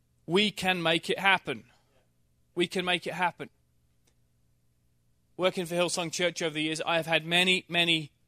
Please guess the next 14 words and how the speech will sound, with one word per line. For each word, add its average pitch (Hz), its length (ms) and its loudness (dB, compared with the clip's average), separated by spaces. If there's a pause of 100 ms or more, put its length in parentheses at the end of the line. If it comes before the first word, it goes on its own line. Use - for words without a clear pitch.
(440)
requests 170 800 2
that 104 120 -8
I 151 180 0
thought, 165 260 -6
"Oh 170 120 -2
my 156 180 -2
goodness, 139 440 -4
how 165 260 -2
am 160 120 -2
I 156 60 0
gonna 147 180 -4
make 147 240 -2
that 139 160 -4
happen?" 143 340 -8